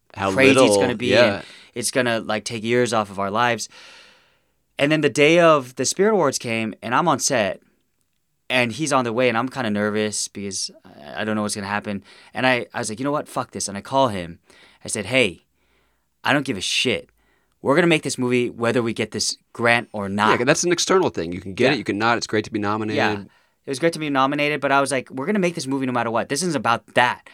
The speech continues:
Speaker 2: This is about this. This is about
Speaker 1: Mm-hmm.
Speaker 2: us." Like, and he's like, "Okay, I'm down." And, but then we got it.
Speaker 1: So you had the money.
Speaker 2: So we had the initial seed money, twenty, twenty grand.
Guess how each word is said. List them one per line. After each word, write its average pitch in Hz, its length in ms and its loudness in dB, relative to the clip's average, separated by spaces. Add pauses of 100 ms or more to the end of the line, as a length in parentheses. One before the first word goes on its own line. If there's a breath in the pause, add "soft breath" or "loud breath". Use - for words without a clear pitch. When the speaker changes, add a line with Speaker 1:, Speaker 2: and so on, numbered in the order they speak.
(300 soft breath)
Speaker 2:
This 180 140 2
is 175 60 0
about 107 240 0 (560)
this. - 380 0
This 120 160 -4
is 98 60 -2
about 110 160 2
Speaker 1:
Mm-hmm. 117 200 2
Speaker 2:
us." - 180 -6
Like, 107 260 -4 (480 loud breath)
and 123 120 -2
he's 123 140 2
like, 110 160 0
"Okay, 123 260 -2
I'm 104 120 0
down." 95 360 0 (540 soft breath)
And, 117 160 -6
but 127 100 -2
then 123 100 0
we 113 100 -4
got 104 280 4
it. - 140 -16 (400)
Speaker 1:
So - 160 -6
you - 20 2
had 98 80 0
the 95 60 -2
money. 98 420 0
Speaker 2:
So 156 180 -4
we 151 120 2
had 143 260 2
the 135 240 -4
initial 143 320 0
seed 170 260 -2
money, 117 240 -2
twenty, 127 380 -6
twenty 127 280 -6
grand. 110 480 2